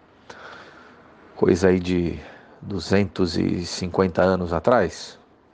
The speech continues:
aproximadamente isso. Ele retrata um episódio onde dois homens, Paul Revere, que é um, um nome bastante conhecido e referenciado lá pelos americanos,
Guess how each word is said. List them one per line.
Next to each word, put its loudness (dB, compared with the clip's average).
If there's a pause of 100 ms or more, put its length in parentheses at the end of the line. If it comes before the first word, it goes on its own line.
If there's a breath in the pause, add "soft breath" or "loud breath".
aproximadamente -2
isso. -12 (1600 loud breath)
Ele 6
retrata 4 (680)
um -2
episódio 2 (2000 loud breath)
onde 6 (320)
dois 8
homens, 2 (500)
Paul 8
Revere, 4 (180)
que -2
é 2
um, -4 (120)
um -8
nome 4
bastante 0
conhecido 0
e 4
referenciado 2
lá 4
pelos -2
americanos, 0